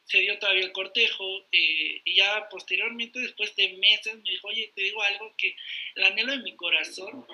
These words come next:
era que me encontrara", o yo le pedí a Dios que si era una relación de Dios, yo le pedía que pudiera hacer alguien un nudo con la lengua y yo,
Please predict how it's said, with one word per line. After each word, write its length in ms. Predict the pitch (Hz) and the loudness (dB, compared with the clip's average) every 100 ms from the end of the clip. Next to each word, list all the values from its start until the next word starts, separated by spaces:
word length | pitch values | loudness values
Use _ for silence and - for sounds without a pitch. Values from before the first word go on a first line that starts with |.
| - - - - | -8 -8 -6 6
era 260 | 233 240 | 6 8
que 560 | - 202 185 180 175 170 _ | 6 8 10 8 6 4 _
me 60 | |
encontrara", 560 | 185 - 190 202 220 254 202 | -8 -8 -6 0 0 0 -2
o 100 | 190 | 0
yo 160 | 185 214 | 0 0
le 120 | 269 | -2
pedí 320 | - 226 - | -4 2 4
a 100 | 202 | 4
Dios 300 | 180 202 - | 0 -4 -2
que 320 | - 190 170 - _ | 2 2 2 -4 _
si 240 | - 196 | -6 -2
era 500 | 214 254 269 247 - _ _ _ | 2 2 0 -4 -10 _ _ _
una 200 | 190 240 | -8 -4
relación 600 | 262 233 165 - - 202 | -2 -2 -4 -4 -8 -8
de 100 | 208 | -8
Dios, 320 | 180 175 202 247 _ _ - - _ _ _ _ _ _ _ _ _ _ | -4 -4 -4 -12 _ _ -20 -20 _ _ _ _ _ _ _ _ _ _
yo 120 | - 240 | 2 2
le 100 | 302 | 2
pedía 320 | 202 214 233 | 4 4 6
que 140 | 262 254 | 2 2
pudiera 400 | - 214 208 240 | -8 0 6 8
hacer 220 | 262 254 254 | 6 4 0
alguien 300 | 247 247 240 | 0 -2 -4
un 80 | 247 | -6
nudo 240 | 247 247 240 | -2 -2 4
con 140 | 202 | 6
la 100 | 190 | 8
lengua 320 | 185 226 226 208 | 6 4 2 -2
y 80 | |
yo, 80 | - | 0